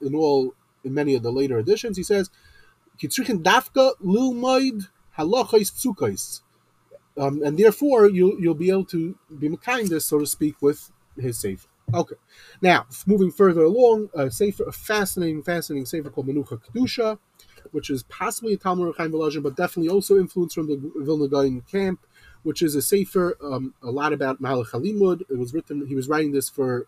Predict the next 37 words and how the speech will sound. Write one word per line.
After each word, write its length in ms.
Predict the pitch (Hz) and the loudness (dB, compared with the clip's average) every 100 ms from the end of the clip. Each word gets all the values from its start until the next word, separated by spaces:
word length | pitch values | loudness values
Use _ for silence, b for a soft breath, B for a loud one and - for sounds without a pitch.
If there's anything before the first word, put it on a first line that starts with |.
| 127 | -8
how 120 | 127 | -6
to, 180 | 127 - _ _ _ _ _ _ _ | -6 -10 _ _ _ _ _ _ _
to 100 | - | -4
learn 180 | 143 147 | 0 0
with 200 | 131 - _ b b b | 0 -4 _ b b b
Bar 100 | 131 | 2
Mitzvah 320 | 139 214 220 196 | 6 8 8 6
Bachrim 440 | 202 - 185 175 | 4 2 0 0
for 120 | 127 | -2
his 100 | 123 | 0
own 200 | 190 233 | 2 2
child 420 | 202 190 180 160 | 0 2 2 0
and 100 | 139 | -2
others. 280 | 170 196 175 | 0 0 -2
He 60 | 135 | -2
was 120 | 127 | -2
a 40 | |
Malamed, 560 | 127 131 185 220 202 175 _ b b b | -2 -2 0 2 0 0 _ b b b
and 340 | 156 156 156 | -2 -2 -2
this 160 | 202 208 | -2 2
sefer, 600 | 208 202 - 139 170 196 _ - - | 4 4 4 4 4 0 _ -14 -2
he 80 | |
also 260 | 233 262 196 | 2 2 2
talks 280 | - 190 - | 2 2 0
about 260 | 165 160 147 | -2 -2 -2
the 80 | |
great 200 | 135 170 | 0 2
importance 520 | 185 - 190 170 160 143 | 2 2 0 0 -4 -4
of 100 | 139 | 0
learning 240 | 147 127 | 0 0
halacha, 360 | 117 127 180 233 | 0 -2 -2 -4
and 140 | 175 | -4
specifically 560 | 175 - 277 - 214 180 | -4 -4 -6 -8 -6 -6
he 140 | 226 | -6
starts 320 | - 220 190 | -8 -6 -6
emphasizing 640 | 226 220 208 196 185 180 175 | -6 -6 -4 -2 -2 -2 0
learning, 320 | 190 190 | 0 0